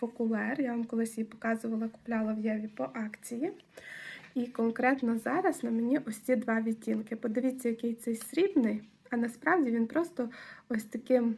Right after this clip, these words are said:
дуже красивим переливається, е, трошки віддалено сріблом, такий як мокрий ефект на очах. І ось цей теж дуже гарний. Тут взагалі дуже цікаві відтінки.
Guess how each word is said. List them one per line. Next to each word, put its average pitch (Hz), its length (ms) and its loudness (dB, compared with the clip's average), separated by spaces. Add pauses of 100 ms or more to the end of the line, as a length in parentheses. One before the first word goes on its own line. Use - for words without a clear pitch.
(180)
дуже 254 420 4
красивим 233 680 0
переливається, 226 1080 0 (420)
е, 226 140 2
трошки 240 540 2
віддалено 226 640 2
сріблом, 262 440 2
такий 233 200 -2
як 220 140 0
мокрий 247 480 4
ефект 226 380 -2
на 226 260 2
очах. - 560 -8 (200)
І 285 160 4
ось 247 180 0
цей 247 240 0
теж 240 300 -4
дуже 226 220 -2
гарний. 220 460 -4
Тут 233 140 -4
взагалі 240 400 0
дуже 226 280 -2
цікаві 226 480 -2
відтінки. 240 600 0